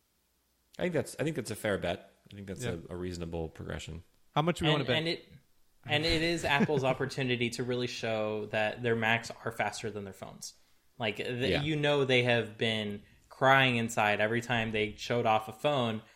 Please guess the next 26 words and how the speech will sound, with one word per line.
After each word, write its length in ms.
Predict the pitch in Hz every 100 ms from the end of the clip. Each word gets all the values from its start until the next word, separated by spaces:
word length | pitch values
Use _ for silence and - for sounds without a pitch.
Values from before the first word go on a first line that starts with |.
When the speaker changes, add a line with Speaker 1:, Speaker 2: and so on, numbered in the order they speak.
| _
Speaker 3:
that 100 | 120
was 140 | 113
faster 440 | - 113 110 - 110
than 160 | 107
all 140 | 104 101
their 100 | 98
Macs, 380 | 95 95 - - - - -
Speaker 2:
Oh. 120 | 123
Speaker 3:
or 140 | 113
the 140 | 110 107
majority 640 | 110 120 117 120 113 107
of 80 | 101
their 100 | 98
Macs. 380 | 95 - - - - - -
Um, 400 | 120 113 104 98
Speaker 1:
Yeah. 40 | 104
Speaker 3:
and 400 | 123 117 110 120
that, 160 | 143 135
that 160 | 131
has 180 | 120 120
had 300 | - 131 127
to 60 | 113
be 120 | 110
painful 580 | - 127 120 107 107 - 127 123
over 380 | 117 117 123
the 300 | 117 117 113